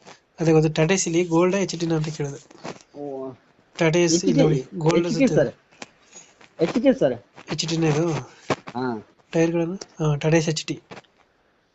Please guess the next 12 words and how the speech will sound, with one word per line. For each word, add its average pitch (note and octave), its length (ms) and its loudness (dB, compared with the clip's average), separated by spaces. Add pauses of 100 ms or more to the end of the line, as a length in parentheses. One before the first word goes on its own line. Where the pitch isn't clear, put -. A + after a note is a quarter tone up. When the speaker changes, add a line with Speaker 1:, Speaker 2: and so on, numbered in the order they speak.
(180)
Speaker 2:
ಆ, F#3 340 4
ಹಿಂದಿಲು A3 520 4 (1040)
ಹೊಸ E3+ 180 -4
ಟೈರ್ A3 280 2
ಸರ್. D#3+ 200 0 (360)
Speaker 1:
ಹಾ. D#3 300 0 (760)
Speaker 2:
ಆ, D#3 180 -2
ಮುಂದಿನವು G3+ 480 2 (400)
ನೈಂಟಿ G3 260 0
ಪರ್ಸೆಂಟ್ G3+ 380 -2
ಅವ D3+ 100 4
ಸರ್. - 180 -10